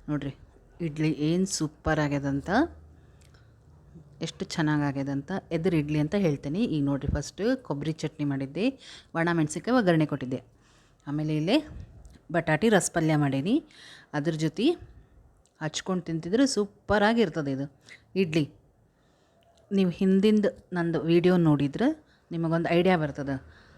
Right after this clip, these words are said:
ಏನು ಅಂಥೇಳಿ. ನಾನು ನಿಮಗೆ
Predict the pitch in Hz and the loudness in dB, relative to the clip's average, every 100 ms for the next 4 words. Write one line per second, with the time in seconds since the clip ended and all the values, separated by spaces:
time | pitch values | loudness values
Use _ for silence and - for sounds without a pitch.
0 | - - - - - - - - - - | -20 -20 -20 -20 -20 -20 -20 -20 -18 0
1 | 180 170 151 143 131 139 147 269 - - | 4 4 4 2 -2 -6 0 0 0 -14
2 | - 185 185 202 190 180 160 208 | -12 -2 0 2 2 2 4 4